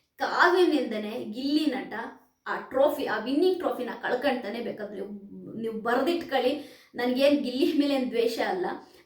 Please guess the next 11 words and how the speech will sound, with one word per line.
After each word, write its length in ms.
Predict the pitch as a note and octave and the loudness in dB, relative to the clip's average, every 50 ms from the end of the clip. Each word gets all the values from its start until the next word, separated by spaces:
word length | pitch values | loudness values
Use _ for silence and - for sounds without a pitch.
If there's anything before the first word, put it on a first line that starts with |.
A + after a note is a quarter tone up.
| _ - | _ -6
ಫೇವರಿಸಮ್ 760 | - F#4 F#4 G#4+ A#4 A#4 A#4 A4+ A4+ F4+ - E4 E4 F4 - | -2 0 2 2 4 6 8 8 8 8 6 4 4 2 2
ಬೇಡ 260 | - B3 A#3 C4 C#4 D4 C4+ | 2 2 4 6 6 6 4
ಅಂತ 180 | B3 B3 - | 2 0 -2
ಹೇಳ್ತಾ 300 | C4 - F3 - - - | -4 -4 -4 -6 -6 -10
ಇದೀನಿ 180 | - - C#3 - | -14 -14 -14 -14
ನಾನಷ್ಟೇ. 420 | - - - - - - _ _ _ _ _ _ _ _ _ _ _ _ - | -14 -14 -16 -20 -20 -20 _ _ _ _ _ _ _ _ _ _ _ _ -6
ಫೇವರಿಸಮ್ 640 | - E4+ G4 A#4 C5+ C5+ B4+ A4+ B4 A4+ G4+ F4+ - | 0 0 4 4 6 6 8 6 6 4 4 2 0
ಬೇಡ, 200 | - - - - - - - _ _ _ _ _ _ _ _ _ _ _ _ _ _ _ _ _ _ | 0 0 -2 -4 -6 -10 -16 _ _ _ _ _ _ _ _ _ _ _ _ _ _ _ _ _ _
ಎಲ್ಲರನ್ನೂ 800 | A4+ - - D#4 E4+ F4+ F#4+ G4+ A4 G#4+ G4+ G#4 G#4 F#4+ F#4+ F#4 | -4 0 2 6 6 8 8 8 8 6 4 4 2 0 2 2
ನಾನು 220 | F4+ F4+ F#4 F4+ | 4 4 4 4
ಹಿಂಗೆ 300 | F4 E4 D#4 D4+ D#4+ D#4+ | 4 2 0 0 -2 -2